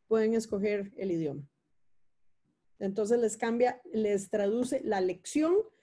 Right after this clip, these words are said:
El problema es que las prácticas sí no están traducidas. Las pla-, las prácticas sí están en inglés. ¿Ok?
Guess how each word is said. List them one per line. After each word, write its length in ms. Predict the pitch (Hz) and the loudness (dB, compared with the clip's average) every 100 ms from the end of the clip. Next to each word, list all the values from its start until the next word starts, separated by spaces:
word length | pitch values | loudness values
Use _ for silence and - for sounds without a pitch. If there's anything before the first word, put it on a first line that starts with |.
| _ | _
El 120 | - 208 | -4 -2
problema 320 | 220 233 254 | 0 0 0
es 100 | 262 | 0
que 100 | 269 | 0
las 180 | 214 202 | -2 0
prácticas 560 | 226 220 247 254 233 | -2 -2 -4 -4 -6
sí 120 | - | -4
no 120 | 214 208 | -4 -4
están 300 | 202 180 175 | -6 -8 -4
traducidas. 800 | 185 170 156 143 139 165 - - | -2 -2 -2 -6 -8 -12 -20 -10
Las 160 | 190 185 | -8 -4
pla-, 280 | 202 185 - | -4 -4 -4
las 220 | 196 180 | -4 -4
prácticas 520 | - 196 214 208 202 | -4 -6 -6 -10 -10
sí 160 | - 196 | -6 -6
están 340 | 180 - 170 | -6 -6 -4
en 140 | 165 165 | -2 -2
inglés. 680 | 156 143 135 139 - - - _ _ _ _ _ _ _ - | -2 -4 -6 -8 -14 -18 -20 _ _ _ _ _ _ _ -18
¿Ok? 180 | 170 | -6